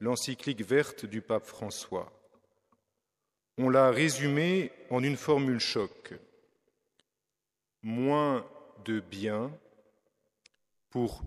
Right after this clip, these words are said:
plus de lien. Pour sauver la planète, le pape en effet nous invite avec urgence à la sobriété, c'est-à-dire à se détacher de l'avoir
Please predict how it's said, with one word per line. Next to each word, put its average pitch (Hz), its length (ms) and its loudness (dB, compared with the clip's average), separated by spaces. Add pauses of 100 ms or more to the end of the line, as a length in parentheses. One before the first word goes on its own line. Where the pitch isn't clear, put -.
(120)
plus - 600 -4 (460)
de 104 380 -6 (280)
lien. 101 460 -6 (1700)
Pour 127 200 -4
sauver 151 320 4
la 143 120 6
planète, 147 640 2 (360)
le 135 160 2
pape 175 320 4
en 135 120 4
effet 139 340 2
nous 135 240 2
invite 139 360 2
avec 123 300 0
urgence 139 680 -2 (440)
à 135 80 2
la 131 140 4
sobriété, 123 1000 -2
c'est-à-dire 135 720 -2 (760)
à 131 120 4
se - 180 -2
détacher 139 920 2
de 107 120 -4
l'avoir 107 1040 0